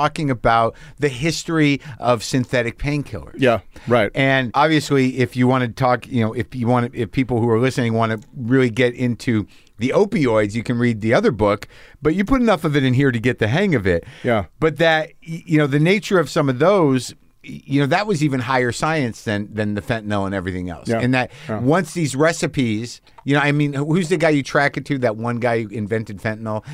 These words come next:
Speaker 1: and they
Speaker 2: Paul,
Speaker 1: started to
Speaker 2: Paul Johnson.
Speaker 1: Right, they started
Speaker 2: Right.
Speaker 1: to fuck with the molecules just to see what else they
Speaker 2: Yeah.
Speaker 1: could come up with, and there's a lot of ways to synthesize this powerful painkiller or ones like it.
Speaker 2: Ones like it, yeah. If,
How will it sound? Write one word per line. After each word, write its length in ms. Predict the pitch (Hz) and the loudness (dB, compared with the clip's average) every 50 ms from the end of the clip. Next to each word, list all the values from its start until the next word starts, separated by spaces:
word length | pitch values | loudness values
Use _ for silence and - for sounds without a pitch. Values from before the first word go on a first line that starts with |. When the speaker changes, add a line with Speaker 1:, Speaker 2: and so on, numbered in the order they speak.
| 139 - | -10 -6
Speaker 1:
and 160 | 110 113 117 | -2 0 0
they 100 | 117 120 | 0 2
Speaker 2:
Paul, 120 | 113 135 131 | 2 4 4
Speaker 1:
started 200 | 127 131 131 117 | 4 4 2 0
to 80 | 120 110 | 0 2
Speaker 2:
Paul 140 | 139 135 120 | 2 2 2
Johnson. 440 | 98 127 127 120 113 - 117 95 98 - - | 2 2 2 0 0 -2 -8 -12 -12 -4 0
Speaker 1:
Right, 220 | 131 135 117 - | 0 0 2 2
they 100 | 135 123 | 0 0
started 280 | 120 - - 135 127 123 | 0 2 0 0 0 0
Speaker 2:
Right. 40 | 117 | 0
Speaker 1:
to 40 | - | 0
fuck 200 | 143 131 - - | 0 0 0 -2
with 100 | 120 - | -2 -2
the 80 | 117 | 0
molecules 640 | 110 113 110 120 120 110 - - 120 113 113 110 - | 0 2 4 2 2 2 0 0 0 0 0 0 -2
just 180 | 113 110 - | -4 -6 -6
to 80 | - 101 | -6 -8
see 160 | - - 123 | -4 -2 0
what 160 | 110 110 107 | 0 2 2
else 160 | 110 113 117 - | 2 0 0 0
they 100 | 120 113 | 0 2
Speaker 2:
Yeah. 160 | 123 135 135 | 2 4 4
Speaker 1:
could 40 | 120 | 2
come 80 | 110 113 | 2 2
up 120 | 113 110 - | 0 0 0
with, 160 | 117 110 - | -2 -2 -2
and 100 | 117 113 | -2 -2
there's 160 | 113 113 107 - - - - - | -2 -2 -4 -4 -10 -12 -4 0
a 80 | 117 | 2
lot 280 | 120 120 127 139 147 143 | 2 4 4 4 2 2
of 280 | 139 120 101 117 147 | -2 -4 -6 -8 -6
ways 340 | - 131 131 143 147 143 127 - | 0 2 4 4 4 4 2 0
to 120 | - 104 | -6 -8
synthesize 680 | - - 143 131 - 135 117 - 123 113 110 104 101 - - - - - | -4 -4 -4 -2 -2 -2 -2 -2 -2 0 0 -2 -4 -6 -10 -20 -20 -12
this 220 | - 113 123 117 - | -4 -2 -2 -2 0
powerful 460 | - - 127 120 120 113 - 113 104 | 0 0 2 2 0 0 0 -4 -2
painkiller 640 | - 135 131 143 143 131 - 123 110 104 104 104 - - - - | -2 -2 -2 -2 -2 -2 -2 -2 0 0 0 0 -2 -6 -6 0
or 100 | 104 117 120 | 0 2 2
ones 340 | 117 120 127 123 117 98 104 | 4 2 2 2 0 -2 0
like 320 | 113 117 113 104 - - | 0 2 2 0 0 -4
it. 240 | 78 - _ - - | -10 -12 _ -4 0
Speaker 2:
Ones 260 | 131 147 151 147 110 | 2 2 4 2 4
like 280 | 131 139 147 147 147 160 | 4 4 4 4 4 2
it, 140 | 127 110 117 | 2 2 4
yeah. 260 | 147 143 131 131 127 120 - | 4 6 6 6 4 2 0
If, 180 | 151 - - | -2 -2 -2